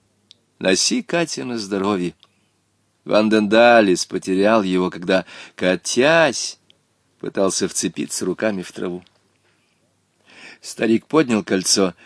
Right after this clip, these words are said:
вытер его своим огромным ярко-синим носовым платком и молча надел на безымянный палец правой руки.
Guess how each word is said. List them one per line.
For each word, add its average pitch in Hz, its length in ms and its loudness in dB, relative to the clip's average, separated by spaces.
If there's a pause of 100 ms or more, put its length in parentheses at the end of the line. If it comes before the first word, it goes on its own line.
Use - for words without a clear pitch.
(140)
вытер 180 340 2
его 170 240 4
своим 160 320 2
огромным 135 580 4
ярко-синим 120 640 -2
носовым 104 380 0
платком 107 640 -2
и 92 100 -4
молча 123 600 0
надел 123 340 -6
на 95 140 -6
безымянный 107 680 -4
палец 107 480 -10
правой 85 420 -8
руки. 82 380 -18